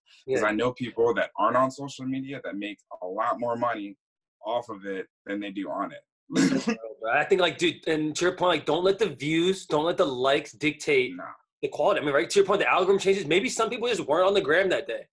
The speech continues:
Speaker 1: Like,
Speaker 2: Yeah.
Speaker 1: I feel like don't, like,
Speaker 2: <laughs>
Speaker 1: yeah, like, don't overlook at, like, "Oh, I didn't get the likes." And I think a lot of people do that, and it's, it, it becomes insecurity for yourself. And, like, even for me, dude, I post, like, I, I try to post every day. I don't give a damn if, if one person
Speaker 2: Yeah.
Speaker 1: likes it or if a hundred,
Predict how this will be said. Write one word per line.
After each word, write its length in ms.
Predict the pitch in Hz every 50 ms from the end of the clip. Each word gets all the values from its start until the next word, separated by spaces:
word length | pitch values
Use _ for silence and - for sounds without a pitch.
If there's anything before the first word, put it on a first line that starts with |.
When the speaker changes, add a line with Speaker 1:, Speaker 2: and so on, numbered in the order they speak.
| _ _ _ _ _ -
Speaker 1:
Like, 200 | 160 156 151 -
Speaker 2:
Yeah. 300 | - 120 135 143 - - - _ _ _ - 175 156 160
Speaker 1:
I 60 | 170
feel 160 | - 208 214
like 100 | 196 139
don't, 240 | 180 175 190 240 262
like, 180 | 214 208 - - -
Speaker 2:
<laughs> 100 | - _
Speaker 1:
yeah, 200 | 202 208 208 180
like, 160 | 143 139 - -
don't 320 | - 214 226 247 - 226
overlook 520 | 214 208 220 247 226 196 175 202 208 202 226
at, 140 | 208 190 180
like, 240 | 180 175 170 - - -
"Oh, 140 | 196 214 185
I 100 | 139 156
didn't 140 | 185 185 180
get 80 | 147 165
the 60 | 143
likes." 300 | 135 139 151 185 196 -
And 80 | 185 165
I 40 | 160
think 180 | - 240 240
a 60 | 262
lot 180 | 196 165 185 214
of 60 | 202
people 200 | 202 220 214 190
do 120 | 139 175 208
that, 80 | 190 147
and 80 | 131
it's, 160 | 147 - - - _ _ _ _ _
it, 120 | 175 175 175 190
it 100 | - 156
becomes 280 | 196 - 226 214 202
insecurity 440 | 208 196 - 196 - - 190 190 190 -
for 80 | 175
yourself. 300 | 160 135 - - 165 175 -
And, 80 | 131
like, 100 | - - - _ _ _ _ _ _ _ _ -
even 140 | 185 233
for 100 | 262 269
me, 120 | 196 208 -
dude, 120 | 202 - -
I 60 | - -
post, 180 | - 214 202 -
like, 100 | 165 143 -
I, 80 | 160 - - - 180
I 40 |
try 140 | 196 - 220
to 60 | 208
post 160 | 202 196 180 185
every 140 | 180 165
day. 100 | 156 175 131
I 60 | -
don't 180 | 220 247 202 151 -
give 120 | 160 143 135
a 80 | - - _ _ - -
damn 260 | 143 156 156 139 123 120 -
if, 100 | 147 143 - _ _
if 80 | 151 131 -
one 180 | 135 165 165
person 240 | - 190 196 - 175
Speaker 2:
Yeah. 60 | 185
Speaker 1:
likes 140 | 180 190 - 185
it 180 | 190 202 196 - - -
or 100 | 156 170
if 60 | -
a 60 | 151
hundred, 320 | 143 - 175 190 156 139